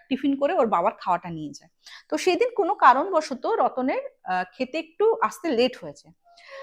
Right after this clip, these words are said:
রতনরা যেদিন মামা বাড়ি চলে গেছে, মানে তিন্নিরা, তিন্নি এবং ওর মারা তো সকালে চলে গেছে, রতন, রতনের বাবা হে দোকান করে বিকেলে গেছে,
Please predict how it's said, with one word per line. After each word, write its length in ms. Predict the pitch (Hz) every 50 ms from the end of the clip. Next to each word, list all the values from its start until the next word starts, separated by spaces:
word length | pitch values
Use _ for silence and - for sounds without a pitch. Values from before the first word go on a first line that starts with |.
| - - - - - - - - -
রতনরা 420 | 220 254 277 269 381 392 440 480 453
যেদিন 240 | 415 415 370 370 330
মামা 300 | 277 233 214 233 269 302
বাড়ি 220 | 320 330 339 330 320
চলে 260 | - 269 240 220 190
গেছে, 200 | 190 180 - 302
মানে 140 | 302 285 269
তিন্নিরা, 460 | 277 - 285 285 285 302 311 302 285
তিন্নি 520 | - 226 - 277 269 262 269 269 285 277
এবং 180 | 262 247 262 262
ওর 120 | 262 262
মারা 220 | 247 233 220 220 233
তো 120 | 233 302
সকালে 360 | - - 262 - 262 262 285
চলে 220 | 269 269 233 214 185
গেছে, 240 | 180 170 - 202
রতন, 360 | 190 202 196 208 - 285 320 320
রতনের 320 | 269 285 285 302 311 294
বাবা 280 | 233 226 214 214 277 294
হে 120 | 320 349
দোকান 320 | 277 294 285 294 285 285
করে 160 | 285 302 269 277
বিকেলে 340 | 247 254 - 269 254 254 247
গেছে, 300 | 220 208 - - 285